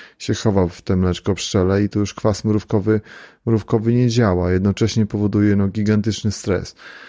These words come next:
Także to, to trzeba, trzeba jakoś tam, no, wybierać. Natomiast uważam, że dla, e, wielu pszczelarzy jest, no, skutecznym rozwiązaniem. I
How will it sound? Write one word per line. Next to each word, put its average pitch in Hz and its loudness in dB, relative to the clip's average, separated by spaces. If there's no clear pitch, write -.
Także 104 -6
to, 113 0
to 113 -2
trzeba, 120 0
trzeba 123 0
jakoś 120 -2
tam, 123 -4
no, 135 -2
wybierać. 127 0
Natomiast 180 0
uważam, 180 0
że 185 0
dla, 185 0
e, - -6
wielu 170 2
pszczelarzy 147 0
jest, 156 -8
no, 160 -2
skutecznym 185 0
rozwiązaniem. 95 -2
I 104 -12